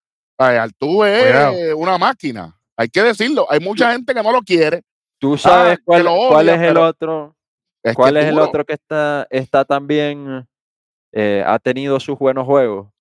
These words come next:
Speaker 1: Cuéntame.
Speaker 3: También el cubano Yanier Díaz. Yanier
Speaker 1: Oye,
Speaker 3: Díaz.
Speaker 1: oye, y, y tú eres guapo de decirlo aquí, porque hay un montón de gente que lo está criticando, Juan.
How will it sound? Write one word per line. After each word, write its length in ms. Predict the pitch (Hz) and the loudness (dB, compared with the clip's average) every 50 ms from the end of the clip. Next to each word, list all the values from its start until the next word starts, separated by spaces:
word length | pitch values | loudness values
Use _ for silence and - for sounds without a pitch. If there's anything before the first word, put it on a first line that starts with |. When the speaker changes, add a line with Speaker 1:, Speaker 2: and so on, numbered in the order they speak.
| _ _ _ - | _ _ _ -4
Speaker 1:
Cuéntame. 300 | - 143 147 110 131 131 | -4 -2 -2 0 -2 -2
Speaker 3:
También 160 | 127 110 98 98 _ _ _ _ _ _ _ _ | -2 -4 -10 _ _ _ _ _ _ _ _ _
el 180 | - 110 113 107 | -8 -6 -6 -6
cubano 420 | _ - 110 110 120 120 123 123 | _ -2 0 2 2 2 0 -2
Yanier 380 | 120 120 117 113 120 120 117 117 | -2 -2 -2 -2 -2 -4 -4 -4
Díaz. 340 | 110 110 104 98 85 85 - _ _ _ _ _ _ _ _ _ _ _ _ _ _ _ _ _ _ _ _ _ _ - | -4 -4 -4 -4 -6 -8 -12 _ _ _ _ _ _ _ _ _ _ _ _ _ _ _ _ _ _ _ _ _ _ -2
Yanier 240 | 113 110 117 120 | 0 0 2 2
Speaker 1:
Oye, 200 | 120 151 180 175 160 | 2 0 2 0 0
Speaker 3:
Díaz. 180 | 104 98 90 85 _ _ _ _ - | -2 -4 -10 -12 _ _ _ _ -4
Speaker 1:
oye, 340 | 104 117 139 143 131 110 92 98 113 110 101 | -2 0 2 2 0 -2 -4 -6 -6 -6 -6
y, 40 | 110 | -6
y 40 | |
tú 80 | 101 113 | -4 -2
eres 120 | 123 143 139 | -2 -2 -2
guapo 420 | 117 120 139 160 170 - 135 123 113 | 0 0 0 0 0 -2 -2 -4 -2
de 80 | 113 117 | -2 -2
decirlo 300 | 113 113 131 147 160 147 | -2 -2 -2 0 0 0
aquí, 180 | 131 127 151 170 | 0 -2 -6 -8
porque 220 | 151 131 107 107 | -6 -6 -4 -4
hay 100 | 98 104 | -4 -4
un 80 | 110 151 | -2 -4
montón 360 | 185 180 - - - - 214 | -6 -8 -6 -8 -8 -6 -2
de 100 | 196 139 | -2 -2
gente 300 | 120 127 175 - - 226 | -2 -2 -6 -6 -8 -4
que 100 | 175 139 | -4 -4
lo 80 | 117 | -4
está 200 | 107 - - 95 | -4 -6 -8 -6
criticando, 840 | 98 101 - - 220 175 120 104 98 139 196 226 214 123 104 95 87 | -4 -4 -4 -4 -4 -4 -2 -2 -4 -4 -2 -2 -2 -2 -2 -2 -4
Juan. 360 | 85 92 120 190 208 143 110 | -2 -2 -2 -2 -4 -8 -14